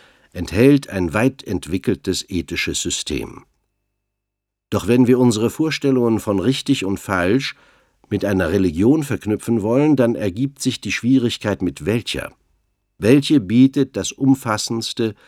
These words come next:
zugänglichste, akzeptabelste System? Der Streit darüber würde nie aufhören. Dazu würde man auch den Umstand vernachlässigen, dass viele Menschen die Religionen ablehnen,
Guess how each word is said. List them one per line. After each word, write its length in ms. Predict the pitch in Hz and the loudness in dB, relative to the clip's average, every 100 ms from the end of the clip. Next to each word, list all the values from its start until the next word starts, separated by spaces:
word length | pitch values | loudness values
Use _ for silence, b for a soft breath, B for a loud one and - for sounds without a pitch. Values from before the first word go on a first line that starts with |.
| b b | b b
zugänglichste, 1040 | - 139 113 120 117 120 113 - 107 98 _ | 2 4 4 2 4 2 -2 -2 -4 -4 _
akzeptabelste 1000 | - - 110 - - 85 71 78 - 85 | -14 -6 -6 -4 -2 -2 -2 -6 -6 -6
System? 640 | 76 78 - 78 64 - - _ _ _ _ _ _ b b b b b | -6 -6 -6 -6 -8 -12 -20 _ _ _ _ _ _ b b b b b
Der 120 | 73 | -8
Streit 420 | - - 90 85 101 | -6 -2 0 0 0
darüber 580 | 107 117 120 120 113 - _ _ _ _ - | 2 4 4 4 0 -4 _ _ _ _ -8
würde 260 | 87 87 92 | -4 0 2
nie 300 | 101 95 - | 4 2 0
aufhören. 540 | 65 - 67 - - _ _ _ _ _ _ _ _ - | -8 -10 -14 -14 -20 _ _ _ _ _ _ _ _ -8
Dazu 380 | 85 - 107 | -6 0 0
würde 280 | 90 98 90 | 2 2 2
man 380 | 92 87 90 87 | 0 0 0 -2
auch 180 | 90 - | -8 -10
den 180 | 87 82 | -8 -6
Umstand 520 | 113 104 - 98 85 | -2 -2 -2 -4 -4
vernachlässigen, 920 | 85 80 95 - 101 - 95 95 92 B B B B | -6 -4 -2 -2 -4 -4 -2 -2 -2 B B B B
dass 140 | 95 | -4
viele 280 | - 127 101 | 0 2 2
Menschen 340 | 107 - 104 | 0 0 0
die 120 | 90 82 | 0 -2
Religionen 680 | 87 85 76 92 90 78 | -2 -2 -2 -2 -2 -6
ablehnen, 720 | - 101 85 71 67 67 65 | -10 -10 -4 -2 -2 -4 -6